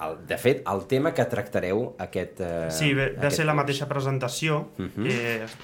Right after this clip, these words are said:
Speaker 2: la, l'hem fet de traduir en els tres idiomes que parlem, perquè, com l'any passat ja va passar,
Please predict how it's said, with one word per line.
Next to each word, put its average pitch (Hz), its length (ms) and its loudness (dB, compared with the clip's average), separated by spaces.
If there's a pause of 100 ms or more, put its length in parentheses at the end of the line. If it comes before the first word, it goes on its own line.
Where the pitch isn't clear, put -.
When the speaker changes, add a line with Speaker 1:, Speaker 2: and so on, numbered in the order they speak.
Speaker 2:
la, 127 200 -2
l'hem - 760 -10
fet 123 180 0
de 120 320 2
traduir 117 460 -2
en 113 400 -4
els 110 120 -14
tres 120 140 -8
idiomes 131 460 -2
que 120 180 -2
parlem, 127 400 0 (400)
perquè, 120 680 0 (360)
com 127 160 -6
l'any 127 180 0
passat 131 420 2 (220)
ja 131 120 -2
va 127 160 2
passar, 147 440 2